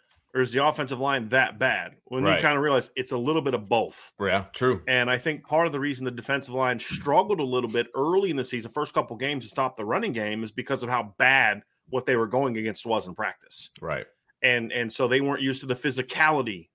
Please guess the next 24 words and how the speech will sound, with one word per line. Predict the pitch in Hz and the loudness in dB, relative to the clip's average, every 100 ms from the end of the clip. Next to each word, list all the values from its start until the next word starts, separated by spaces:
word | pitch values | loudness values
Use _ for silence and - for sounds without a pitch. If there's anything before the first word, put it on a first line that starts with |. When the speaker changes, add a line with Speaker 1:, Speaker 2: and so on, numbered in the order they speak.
| _ _ - | _ _ -4
Speaker 1:
You | |
know, | 131 | -4
'cause | - - | -4 0
Florida | 220 269 185 | 2 2 0
State, | 190 175 147 | 0 0 0
Ryan | 208 180 | 0 0
and | 120 | -2
I | |
talked | 127 113 | -2 -4
about | 104 | -8
this | |
the | 107 | -8
other | 101 | -4
day, | 113 104 | -2 -2
Florida | 196 262 | -2 -2
State | - 190 | 0 0
doesn't | 165 156 | 0 -2
have | |
a | 113 | -4
super | - 160 117 | -4 -4 -4
talented | 120 127 147 156 | 0 0 -2 -6
def-, | 151 160 | -8 -4
offensive | 147 160 156 139 | -2 -2 -4 -4
line, | 147 170 | -2 -2